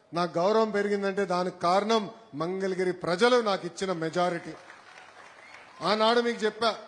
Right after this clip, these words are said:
మీరు నాకు ఎంత ఎక్కువ మెజారిటీ ఇస్తే అంత కొండంత బలమని. ఈరోజు బాబు గారు కానివ్వండి, మా బోలా శంకరుడు కానివ్వండి, మా పవన్ అన్న గారితో కానివ్వండి, వాళ్ళతో గొడవ చేసి యుద్ధం చేసి పనులు చేయించగలుగుతున్నానంటే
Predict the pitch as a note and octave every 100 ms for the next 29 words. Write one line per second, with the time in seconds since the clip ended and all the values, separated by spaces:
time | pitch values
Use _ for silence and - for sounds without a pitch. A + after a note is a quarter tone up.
0 | - - _ _ _ F3 A3 A3+ A3+ G#3+
1 | A3+ A#3 A3+ A#3+ A#3 A#3 A#3 A3+ A#3 -
2 | A#3+ A3 A3+ G#3 A3 A3+ A3 G3+ G#3+ A3+
3 | A3+ G3+ - - - _ _ _ _ _
4 | E3 G#3+ A3+ F3+ G#3 A#3 A#3 A3+ A3 A#3
5 | B3 G3+ D3+ B2+ - _ _ - F3+ F#3+
6 | F#3+ A#3+ A#3+ A3+ A3 A3 A3+ A3+ A3 A3+
7 | A#3+ A3 F3 - - - - F#3 F#3+ G#3
8 | A#3+ A#3 A3+ A3+ A3 A3 A3 A#3 A#3+ A3
9 | D#3+ - - - C3 F3 A3 G#3+ G3+ D3+
10 | F#3 A#3 A3+ A3+ A#3 G#3+ A3+ F#3+ E3 A#3+
11 | A#3 A3+ A#3 A#3 G#3 A3+ A3 G#3 A3 G3+
12 | G#3+ G#3+ G#3 G#3 G#3+ C4 C4+